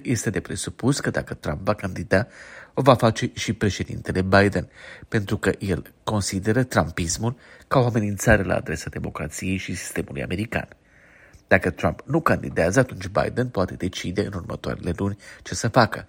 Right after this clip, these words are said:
ținând cont și de faptul că împlinește luna aceasta optzeci de ani. Nu e nicio îndoială că, indiferent de rezultatul din Cameră, scrutinul recent încheiat este un succes pentru democrați și pentru administrație, așa cum nu există nicio îndoială că președintele Biden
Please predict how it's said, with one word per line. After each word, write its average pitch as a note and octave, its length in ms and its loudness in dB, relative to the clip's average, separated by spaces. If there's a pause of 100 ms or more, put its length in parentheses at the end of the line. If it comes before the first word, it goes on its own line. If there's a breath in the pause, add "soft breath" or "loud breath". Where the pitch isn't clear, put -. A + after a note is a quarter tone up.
(300 loud breath)
ținând G#2 340 2
cont F#2 240 0
și - 140 -4
de G#2+ 80 2
faptul E2+ 400 -2
că - 120 -4
împlinește F2 500 -2
luna E2+ 260 -4
aceasta - 460 -2
optzeci D#2+ 400 -8
de G#2 120 2
ani. - 200 -4 (720 loud breath)
Nu G#2 100 -2
e F2 80 4
nicio G#2 260 0
îndoială E2+ 480 2
că, B2 160 0
indiferent G#2 560 2
de D#2 80 -2
rezultatul - 560 -4
din F2+ 140 -8
Cameră, G2 380 -2 (320 loud breath)
scrutinul D3 440 0
recent G#2+ 500 0
încheiat F#2 540 4
este - 240 -4
un G#2+ 60 -2
succes F#2 420 -4
pentru - 200 -10
democrați G2+ 640 0 (420 loud breath)
și - 140 -6
pentru C#2+ 240 -2
administrație, - 800 2 (400 loud breath)
așa E2+ 200 0
cum D2+ 160 -4
nu C#2 80 -4
există E2 400 -2
nicio F#2+ 300 -4
îndoială G#2+ 440 6
că - 140 -12
președintele F2+ 560 -4
Biden G2 420 0